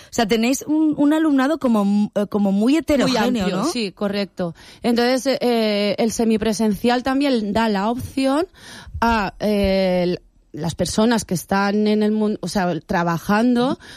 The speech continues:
Speaker 2: pues, que quieren formarse, pues, se les da la oportunidad de poder estudiar un ciclo formativo.
Speaker 1: Laia, ¿esto cómo es? Eh, porque entiendo que, eh, no sé si hay clases online, clases
Speaker 2: Sí, sí, es clases online, lo único que, claro, evidentemente,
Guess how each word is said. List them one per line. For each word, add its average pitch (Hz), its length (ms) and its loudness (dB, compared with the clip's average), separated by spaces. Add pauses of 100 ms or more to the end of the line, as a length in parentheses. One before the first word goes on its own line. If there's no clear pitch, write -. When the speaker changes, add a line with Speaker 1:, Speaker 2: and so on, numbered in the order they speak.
(120)
Speaker 2:
pues, 220 240 0
que 214 220 -2
quieren 202 240 -2
formarse, 214 720 0
pues, 247 220 -2
se 185 320 -2
les 180 140 2
da 175 120 0
la 175 80 2
oportunidad 196 460 0
de 202 80 0
poder 214 220 0
estudiar 190 360 0
un 202 80 0
ciclo 226 240 -2
formativo. 196 600 0
Speaker 1:
Laia, 208 220 2
¿esto 208 200 -4
cómo 220 320 0
es? 160 220 -2
Eh, 175 240 2
porque 175 340 0
entiendo 185 340 0
que, 202 100 -4
eh, 196 120 -4
no 190 100 0
sé 165 80 -2
si 180 100 0
hay 185 60 0
clases 185 300 -2
online, 277 560 2
clases 226 360 -2
Speaker 2:
Sí, 285 120 4
sí, 277 340 0
es 240 360 -2
clases 240 420 -2
online, 285 440 2
lo 247 120 2
único 220 300 -2
que, - 100 0
claro, 226 220 0
evidentemente, 220 720 0